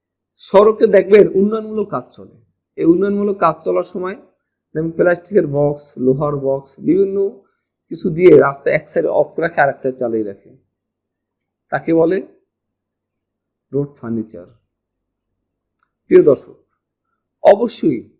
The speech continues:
যদি কোনো চালক এই ট্রাফিক নিয়ন্ত্রণ ব্যবস্থা জানে, সারা বিশ্বে সে চলে আসতে পারবে, কারণ সারা বিশ্বে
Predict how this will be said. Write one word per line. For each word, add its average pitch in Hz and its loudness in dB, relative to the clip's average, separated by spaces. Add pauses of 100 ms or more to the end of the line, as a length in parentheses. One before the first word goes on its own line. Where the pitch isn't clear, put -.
(400)
যদি 208 -8
কোনো 202 -6 (320)
চালক 170 4 (640)
এই 165 -2
ট্রাফিক 165 -4
নিয়ন্ত্রণ 165 -10
ব্যবস্থা 160 -8
জানে, 139 -10 (500)
সারা 147 -2
বিশ্বে 165 -4
সে 180 -12
চলে 139 -8
আসতে 123 -14
পারবে, 95 -20 (840)
কারণ 147 -8
সারা 156 0
বিশ্বে 165 -2